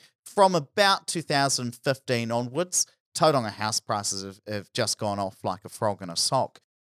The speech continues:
But one thing that I do want to talk about is, is this region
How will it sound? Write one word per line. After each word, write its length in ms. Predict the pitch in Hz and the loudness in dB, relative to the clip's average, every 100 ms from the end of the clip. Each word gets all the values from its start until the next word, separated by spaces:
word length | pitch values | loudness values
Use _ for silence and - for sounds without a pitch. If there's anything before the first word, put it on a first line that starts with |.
| _ | _
But 200 | 185 175 | 4 4
one 180 | 165 202 | 6 4
thing 200 | 240 262 | 4 2
that 100 | 247 | 4
I 100 | 165 | 6
do 240 | 127 151 160 | 4 0 0
want 240 | 175 147 | 0 -2
to 80 | - | -6
talk 180 | 123 - | -8 -4
about 340 | 123 117 117 - | 2 2 2 2
is, 360 | 143 131 - - _ _ - | 4 4 0 -4 _ _ 0
is 320 | 233 240 - | 2 2 2
this 320 | 196 180 - | 4 4 2
region 720 | 123 147 170 165 127 117 117 | -2 -2 -2 -2 -2 -2 -4